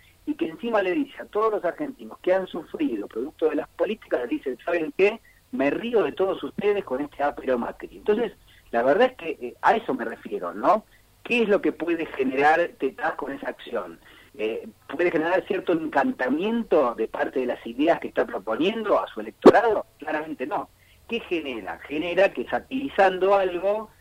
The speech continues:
lleva para su lado, este, algo que de todas maneras si no, no podría hacerlo. Entonces, fíjense cómo, eh, e-, es permanente esto, ¿no? Por ejemplo,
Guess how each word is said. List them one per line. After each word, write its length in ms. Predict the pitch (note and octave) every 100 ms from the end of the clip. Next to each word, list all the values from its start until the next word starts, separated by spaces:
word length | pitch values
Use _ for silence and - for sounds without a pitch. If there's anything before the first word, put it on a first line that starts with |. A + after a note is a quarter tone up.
| _ _ -
lleva 280 | F#3 F#3+ E3+
para 180 | D#3 D#3
su 200 | - F#3
lado, 600 | A3 G3 G3 A3 A#3 B3 -
este, 260 | - - C#3+
algo 240 | D#3+ F3+
que 120 | - C3+
de 100 | B2+
todas 260 | - D#3+
maneras 280 | D3 E3 F3
si 60 | C#3
no, 100 | E3
no 120 | D#3+
podría 340 | C3 C3 C#3+ B2+
hacerlo. 380 | A3 F#3+ A#2
Entonces, 340 | G#2+ C#3+ E3+ F3 _ - -
fíjense 420 | C#3+ F3 E3+ E3
cómo, 480 | E3+ F3 F#3 G3+ - _ _
eh, 540 | G#2 A2 G#2+ G2+ C#3+ D#3+
e-, 40 | D3
es 100 | - -
permanente 800 | D#3 C#3 C#3 D3+ F#3 E3+ C3+ F#3
esto, 340 | - - F#2+
¿no? 260 | G2 - -
Por 120 | -
ejemplo, 460 | C3+ C3 C3 B2+